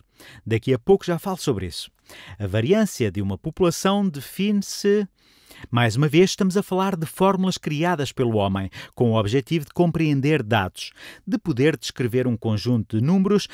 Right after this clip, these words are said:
sem ser preciso enumerar todos os dados. E também para conseguir compreender o que esses dados representam,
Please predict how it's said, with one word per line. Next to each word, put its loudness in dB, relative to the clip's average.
sem -2
ser -4
preciso -2
enumerar 2
todos 6
os 0
dados. -4
E -4
também 0
para -2
conseguir -2
compreender 2
o -2
que -2
esses -2
dados 0
representam, -2